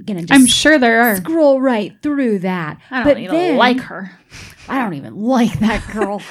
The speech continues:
Speaker 2: <laughs> She's
Speaker 1: Idiot.
Speaker 2: way too thin for me.
Speaker 1: Unless she posts her baby, then I'm gonna like it. Um,
Speaker 2: <laughs>
Speaker 1: right? But this is what the funny part is. Let's say that's reality, right? And people are just like, "Eh, Brittany's working out,"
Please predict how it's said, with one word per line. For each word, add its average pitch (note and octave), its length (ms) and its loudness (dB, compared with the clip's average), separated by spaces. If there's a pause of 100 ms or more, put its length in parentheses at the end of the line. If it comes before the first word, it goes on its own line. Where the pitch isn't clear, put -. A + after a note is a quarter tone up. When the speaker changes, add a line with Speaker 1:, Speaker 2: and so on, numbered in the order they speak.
(100)
Speaker 2:
<laughs> - 180 -20
She's B3+ 260 -4
Speaker 1:
Idiot. G#3 240 -2
Speaker 2:
way C4 180 2
too A3+ 200 -6
thin G#3 380 -6
for F#3+ 140 -10
me. F#3 240 -12
Speaker 1:
Unless B3 260 -4
she G#3 180 -6
posts F#3 420 -6
her G3 120 -4
baby, D#3 420 -6
then D#3 180 -6
I'm E3 220 -2
gonna C3+ 200 -10
like B2+ 300 -14
it. - 180 -16 (440)
Um, G3+ 400 -4 (120)
Speaker 2:
<laughs> C#5+ 120 -10
Speaker 1:
right? B3+ 180 0
But A3 140 -6
this D#4+ 160 0
is E4+ 160 -6
what C4+ 180 -8
the G#3 120 -6
funny G3+ 340 -6
part F3+ 260 -12
is. - 220 -20 (260)
Let's A#3+ 320 -4
say B3+ 220 -2
that's G3 280 -8
reality, D#3 640 -12
right? E3+ 320 -8
And F3+ 140 -8
people G3+ 260 -8
are F3+ 80 -8
just E3+ 220 -10
like, E3 180 -10 (140)
"Eh, E3+ 340 -8
Brittany's E3 380 -8
working F#3+ 420 -10
out," - 240 -18